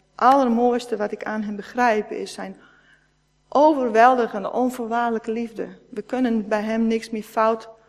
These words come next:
of goed doen als we Jezus hebben leren kennen, als we zien wat hij voor ons heeft gedaan, hoe hij, eh,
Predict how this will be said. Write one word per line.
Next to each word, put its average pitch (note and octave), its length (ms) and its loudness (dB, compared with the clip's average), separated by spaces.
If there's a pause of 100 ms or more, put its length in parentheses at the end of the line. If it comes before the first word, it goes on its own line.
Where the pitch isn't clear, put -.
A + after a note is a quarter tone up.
(140)
of - 180 -8
goed D4 220 -4
doen A3+ 240 -4
als G#3 260 -6
we G3 180 -6 (680)
Jezus C4 480 2
hebben G#3 260 -2
leren G3 340 -4
kennen, F3+ 380 -10
als G3+ 200 -8
we G3+ 60 -16
zien G#3 600 -2 (640)
wat G#3 180 -4
hij D4+ 260 0
voor B3 160 -10
ons G#3+ 240 -8
heeft G3+ 260 -6
gedaan, F#3 360 -6
hoe G3 160 -8
hij, B3 360 4 (260)
eh, G#3 140 -8